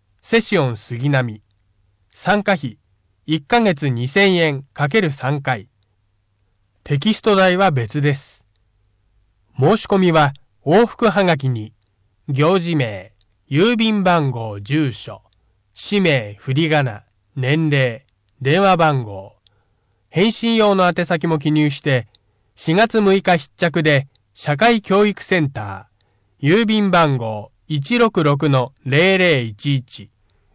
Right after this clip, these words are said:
梅里、一の二十二の三十二、セシオン杉並内へ。問い合わせは、同センタ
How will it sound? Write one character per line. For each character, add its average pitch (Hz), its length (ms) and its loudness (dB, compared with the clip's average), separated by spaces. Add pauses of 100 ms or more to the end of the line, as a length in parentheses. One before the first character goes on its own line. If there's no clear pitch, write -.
(100)
梅 170 260 2
里、 139 380 -4 (460)
一 165 260 -4
の 208 140 2
二 196 180 0
十 180 220 0
二 165 180 0
の 143 140 0
三 165 280 -2
十 117 220 -8
二、 120 260 -10 (360)
セ - 180 -2
シ 202 180 -2
オ 139 100 2
ン 113 100 -8
杉 143 300 -4
並 190 260 2
内 110 260 -6
へ。 - 160 -20 (1000)
問 196 200 0
い 208 40 2
合 196 60 4
わ 185 120 4
せ 165 100 0
は、 143 240 2 (280)
同 196 280 4
セ 175 160 -2
ン 151 120 0
タ 104 420 -8